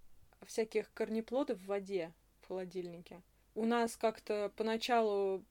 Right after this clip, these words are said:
пропадала морковка, там, сельдерей периодически, пока вот мы не следовали строго рецептам.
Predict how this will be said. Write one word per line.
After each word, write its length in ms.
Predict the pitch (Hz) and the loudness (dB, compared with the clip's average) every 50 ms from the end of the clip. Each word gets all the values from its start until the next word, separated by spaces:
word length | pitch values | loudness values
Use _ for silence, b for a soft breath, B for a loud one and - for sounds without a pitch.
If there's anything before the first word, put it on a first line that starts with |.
| _ | _
пропадала 500 | - 220 220 - 220 214 214 214 208 196 | -4 -4 0 2 2 4 4 4 2 2
морковка, 1000 | 185 185 180 185 - - 254 285 302 302 302 294 277 - - 240 233 226 226 220 - | 0 -2 -6 -6 -2 0 2 6 6 8 6 6 4 2 -2 0 0 0 0 -2 -4
там, 200 | - 180 175 185 | -8 -12 -10 -12
сельдерей 600 | - - 202 190 180 190 196 226 254 294 302 302 | -6 -4 -4 -2 -2 -2 0 2 2 2 2 2
периодически, 680 | - 233 220 220 220 196 214 196 - - - - - 226 | 2 2 2 2 2 0 -2 -6 -8 -8 -8 -6 -8 -4
пока 300 | - 214 - 240 226 214 | -4 -2 0 2 0 2
вот 220 | 180 190 190 - | 0 -2 -4 -4
мы 640 | 196 196 202 196 190 180 175 170 175 175 170 170 170 | -6 -4 -4 -4 -4 -4 -6 -6 -8 -8 -10 -10 -10
не 160 | 180 180 196 208 | -10 -8 -8 -8
следовали 500 | - - 233 233 208 196 190 185 180 180 | -4 4 4 4 4 4 0 -2 -4 -6
строго 400 | - - - 202 202 190 185 180 | -6 -4 -2 0 0 0 -2 -4
рецептам. 600 | 180 185 196 - 247 294 320 - - 214 196 190 | -6 -6 -6 -4 -4 -4 -4 -4 -10 -16 -16 -16